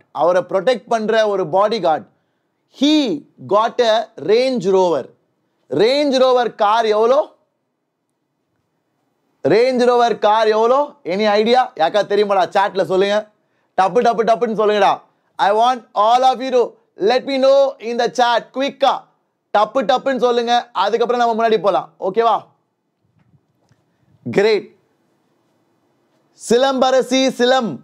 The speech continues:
இந்த வீடியோக்கு கீழேயே நிறைய லிங்க் இருக்கும், அதுல நீ செக் பண்ணலாம். ஓகேவா? ரேஞ்ச் ரோவர் கார் வந்து it is approximately ஒன்றரை கோடி, ஒன்றரை கோடி, ரெண்டு கோடி, மூணு கோடி வரைக்கும் போகும். So, இந்த நியூஸ் நிறைய பேர் பார்த்துட்டு சோஷியல் மீடியால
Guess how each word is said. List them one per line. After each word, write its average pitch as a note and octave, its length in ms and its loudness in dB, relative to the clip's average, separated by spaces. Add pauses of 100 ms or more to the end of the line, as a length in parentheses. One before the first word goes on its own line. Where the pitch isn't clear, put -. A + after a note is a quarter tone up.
(160)
இந்த A3 260 0
வீடியோக்கு C4 520 0
கீழேயே B3+ 580 0 (120)
நிறைய A3 340 0
லிங்க் A#3+ 400 -2
இருக்கும், A#3 500 -2
அதுல G#3+ 340 0
நீ G#3+ 120 -4
செக் A3 280 -6
பண்ணலாம். F#3 540 -4
ஓகேவா? F#3+ 460 0 (540)
ரேஞ்ச் B3+ 460 0
ரோவர் A#3 260 0
கார் G#3 280 0
வந்து G#3 520 0
it F#3+ 100 -2
is G#3 180 0
approximately A#3 720 -4
ஒன்றரை G#3+ 400 0
கோடி, G#3+ 400 -2 (880)
ஒன்றரை A3 400 0
கோடி, G#3+ 540 0
ரெண்டு G3+ 320 0
கோடி, G3+ 480 0
மூணு A3 300 -2
கோடி G3+ 220 0
வரைக்கும் G3+ 300 -2
போகும். C#3 280 -8 (560)
So, A#3 200 0
இந்த C#4+ 320 0
நியூஸ் C#4+ 400 -2
நிறைய A3+ 460 0
பேர் A#3+ 440 -2
பார்த்துட்டு F#3 460 -2
சோஷியல் B3 580 -2
மீடியால G#3 360 0